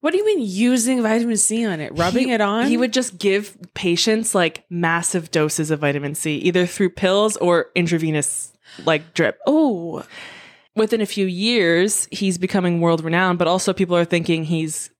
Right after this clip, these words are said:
Speaker 2: crazy. So either, like, half of the people think he's, like, really brilliant and half are like, "He's obviously making this shit up."
Speaker 1: Um, who's the first half?
Speaker 2: You're right. <laughs>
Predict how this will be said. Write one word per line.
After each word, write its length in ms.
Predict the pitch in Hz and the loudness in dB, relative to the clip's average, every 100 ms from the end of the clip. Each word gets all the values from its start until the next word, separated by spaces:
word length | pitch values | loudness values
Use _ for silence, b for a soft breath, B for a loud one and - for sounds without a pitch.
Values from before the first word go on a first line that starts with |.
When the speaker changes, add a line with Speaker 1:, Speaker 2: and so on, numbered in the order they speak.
| - | -6
Speaker 2:
crazy. 440 | - 160 - 50 - | -2 0 -2 -6 -2
So 280 | - 180 | 0 2
either, 460 | 147 185 185 175 - - | 2 2 2 2 0 -2
like, 180 | 165 - | -2 0
half 300 | 220 226 233 | -2 -2 -6
of 60 | |
the 60 | 208 | -10
people 280 | 202 185 180 | -10 -8 -4
think 200 | 180 165 | -4 -2
he's, 240 | 170 156 | -2 0
like, 220 | 160 156 | 0 0
really 240 | 165 160 156 | 0 2 2
brilliant 360 | 170 170 175 | 2 4 2
and 60 | 160 | 2
half 220 | 160 156 | 0 0
are 60 | 160 | 0
like, 160 | 156 | 0
"He's 160 | 160 160 | -2 0
obviously 360 | 160 185 185 170 | 2 2 0 0
making 300 | 160 170 160 | -2 -2 -6
this 120 | 156 | -4
shit 180 | - 139 | -2 0
up." 240 | 87 - _ _ _ - | 0 -2 _ _ _ -4
Speaker 1:
Um, 640 | 233 226 226 226 226 226 _ _ _ _ _ _ _ | 0 2 0 -2 -6 -10 _ _ _ _ _ _ _
who's 460 | 226 226 285 285 311 | -6 0 2 2 0
the 80 | 349 | -2
first 400 | 294 254 240 - | 0 -2 0 -2
half? 840 | 226 202 202 240 330 - - - | -2 -4 -2 -4 -6 -12 -14 -2
Speaker 2:
You're 180 | 208 185 | 0 2
right. 260 | 175 135 160 | 2 0 -4
<laughs> 40 | - | -2